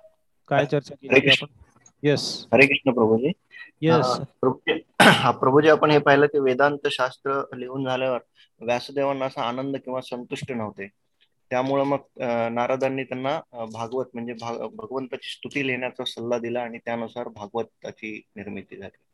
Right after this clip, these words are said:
Speaker 2: हे एक पाहिलं होतं प्रभूजी आपण. <clears throat> त्यानंतर, अ, नारद मुनींनी स्वतःच्या, अ,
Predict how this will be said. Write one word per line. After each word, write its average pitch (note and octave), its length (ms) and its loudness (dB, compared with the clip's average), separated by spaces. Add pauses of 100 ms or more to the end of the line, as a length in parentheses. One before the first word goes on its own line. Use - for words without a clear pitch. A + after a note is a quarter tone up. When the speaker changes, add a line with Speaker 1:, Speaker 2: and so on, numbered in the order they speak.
(600)
Speaker 2:
हे - 400 -14
एक G2+ 160 -12
पाहिलं A2+ 200 -10
होतं A#2 180 -10
प्रभूजी G#2+ 340 -14
आपण. A#2 220 -12 (440)
<clears throat> - 340 -8 (1120)
त्यानंतर, C3+ 420 -2 (180)
अ, A#2+ 300 -2 (260)
नारद B2 280 2
मुनींनी D3+ 420 -2
स्वतःच्या, C3+ 480 -6
अ, A#2+ 400 -10